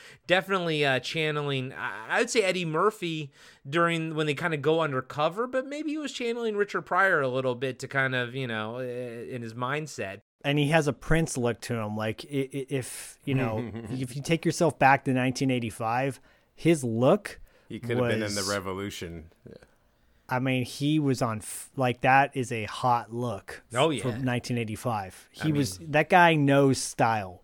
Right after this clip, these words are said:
Speaker 2: He
Speaker 1: And,
Speaker 2: knows
Speaker 1: and he was,
Speaker 2: style.
Speaker 1: and he was the poster boy for, uh, Soul Glo.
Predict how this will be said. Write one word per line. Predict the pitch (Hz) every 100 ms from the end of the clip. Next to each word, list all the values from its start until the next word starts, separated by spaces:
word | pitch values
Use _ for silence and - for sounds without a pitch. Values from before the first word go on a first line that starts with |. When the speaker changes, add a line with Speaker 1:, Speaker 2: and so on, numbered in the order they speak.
| -
Speaker 2:
He | 127
Speaker 1:
And, | 127
Speaker 2:
knows | 123
Speaker 1:
and | 175
he |
was, | 170
Speaker 2:
style. | 110 95 85 -
Speaker 1:
and | 165
he | 165
was | 127
the | 135
poster | 160 170 131
boy | 127 123
for, | 120 110 107
uh, | 101
Soul | 95 175 175
Glo. | 135 110 87